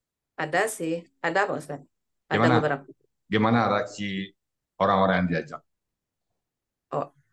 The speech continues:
Speaker 1: ada yang udah masuk. Ada
Speaker 2: Alhamdulillah.
Speaker 1: juga yang, heeh.
Speaker 2: Tapi jangan pernah, eh,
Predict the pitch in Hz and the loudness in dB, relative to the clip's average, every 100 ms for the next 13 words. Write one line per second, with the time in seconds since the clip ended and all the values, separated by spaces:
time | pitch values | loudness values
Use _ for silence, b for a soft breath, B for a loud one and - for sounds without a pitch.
0 | - - 180 208 247 254 190 170 156 151 | -16 -6 0 2 4 4 2 0 -2 -4
1 | 170 202 - _ _ _ _ _ _ _ | -2 -2 -4 _ _ _ _ _ _ _
2 | - 156 151 147 143 151 156 160 151 147 | -6 -4 -2 -2 -4 -8 -6 -6 -6 -10
3 | 139 156 151 - - 127 131 120 110 117 | -12 -12 -16 -12 -4 0 2 2 2 2
4 | 110 95 92 92 90 90 87 85 | 0 0 0 2 2 0 -2 -6